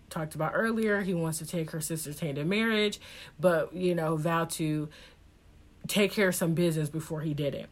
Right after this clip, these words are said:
She sees Frank. He actually has a store. He's doing very well for himself. And then when she sees how well she's doing, he's doing for himself,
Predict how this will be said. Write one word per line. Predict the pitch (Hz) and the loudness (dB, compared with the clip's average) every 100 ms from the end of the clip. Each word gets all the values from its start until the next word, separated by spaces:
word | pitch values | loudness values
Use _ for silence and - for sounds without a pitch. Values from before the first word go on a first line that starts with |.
| - - - - | -20 -20 -20 -6
She | 202 | -2
sees | - 277 302 | 2 2 2
Frank. | - 190 180 165 | 8 8 8 0
He | - 175 196 | -4 2 4
actually | 208 - 202 | 2 0 0
has | 185 170 | 0 0
a | 180 | -2
store. | - - 359 226 - - - - - | -4 -2 0 0 -2 -10 -16 -18 -6
He's | - 220 180 | 2 4 6
doing | 190 180 | 6 6
very | 165 147 262 403 302 | 4 2 4 6 6
well | 185 180 | 6 6
for | 175 143 | 4 -4
himself. | 147 139 - - - 160 - - - - | -4 -6 -6 -8 -8 -12 -16 -16 -16 -2
And | 185 185 185 | 4 4 8
then | 196 180 175 170 156 151 170 - - - - | 8 8 6 4 2 -4 -8 -14 -20 -20 -4
when | 175 196 | 2 2
she | 190 | 2
sees | 180 - 359 - | -2 4 4 6
how | 196 | 4
well | 156 156 | 4 0
she's | 147 165 147 | 0 -4 -2
doing, | 156 147 127 - | -2 -4 -6 -12
he's | - 202 175 | -2 2 2
doing | 170 160 151 | 4 2 0
for | - | -2
himself, | 156 151 156 143 | -2 -2 -2 -2